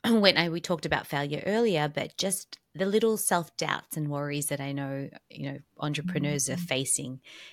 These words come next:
Speaker 1: daily? Um, there was that quote you said before, if you can remind me, the, um, scarcity and
Speaker 2: Ah,
Speaker 1: abundance.
Speaker 2: yes.
Speaker 1: Well
Speaker 2: Yeah, business is scarcity. Business is scarcity to abundance again and again.
Speaker 1: Again and, yes, exactly.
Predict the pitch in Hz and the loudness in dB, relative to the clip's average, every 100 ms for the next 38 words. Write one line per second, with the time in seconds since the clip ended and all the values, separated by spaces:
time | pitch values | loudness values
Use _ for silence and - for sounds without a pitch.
0 | - 165 160 143 135 107 151 151 185 196 | 0 6 6 6 2 0 0 2 2 2
1 | 156 185 185 180 156 156 147 - 147 135 | 2 2 2 0 -2 -4 -6 -8 -6 -6
2 | 139 - - 151 147 143 143 139 135 139 | -8 -12 -8 -4 -2 -2 -4 -4 -6 -6
3 | 139 127 131 - _ _ _ - - - | -6 -6 -8 -12 _ _ _ -16 -6 4
4 | 151 147 143 143 135 131 _ _ _ _ | 4 4 2 0 0 -8 _ _ _ _
5 | _ _ _ - 151 147 - 240 247 233 | _ _ _ -6 -4 0 4 6 6 6
6 | 196 185 - - _ - _ _ - - | 4 2 0 -10 _ -20 _ _ -20 -10
7 | 165 180 196 202 190 165 190 190 196 - | -4 2 4 4 4 6 8 10 8 6
8 | 185 170 - 180 180 - 175 175 175 165 | 0 -2 -4 -4 -4 -2 -2 0 0 -2
9 | - - - 233 262 269 240 - 190 - | -10 -20 2 4 6 6 2 0 -2 2
10 | 202 208 - 196 190 190 180 175 170 170 | 4 4 4 4 4 2 0 0 2 2
11 | 170 165 - 165 175 180 175 170 156 151 | 2 -2 -2 0 2 2 2 0 0 -2
12 | 156 143 139 143 160 170 - 156 147 175 | -2 -2 -2 -2 2 2 2 -4 2 2
13 | - 139 | 2 -8